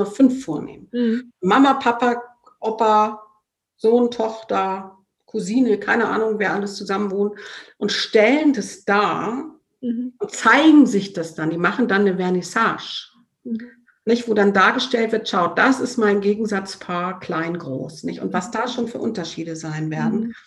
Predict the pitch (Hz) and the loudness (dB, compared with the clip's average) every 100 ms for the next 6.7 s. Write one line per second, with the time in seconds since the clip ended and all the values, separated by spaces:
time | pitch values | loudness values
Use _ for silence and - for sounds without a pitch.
0 | _ - 196 196 202 202 202 - 185 190 | _ -6 -2 0 0 -2 -8 -6 -2 0
1 | 190 190 190 190 190 _ _ _ _ _ | 0 -2 -4 -8 -14 _ _ _ _ _
2 | _ _ - 233 208 175 - 202 202 220 | _ _ -4 0 0 -2 -2 -2 -2 0
3 | 220 - 233 180 180 180 190 - 196 - | 2 2 0 0 -2 -2 -4 -6 -10 0
4 | 202 220 208 190 190 196 190 190 240 240 | 0 0 0 0 0 -4 -4 -4 2 2
5 | - 208 202 196 - - 180 180 180 208 | 0 -4 -6 -8 -10 -4 -2 -2 -2 0
6 | 247 - 220 214 202 196 - | 0 -2 -4 -2 -4 -4 -8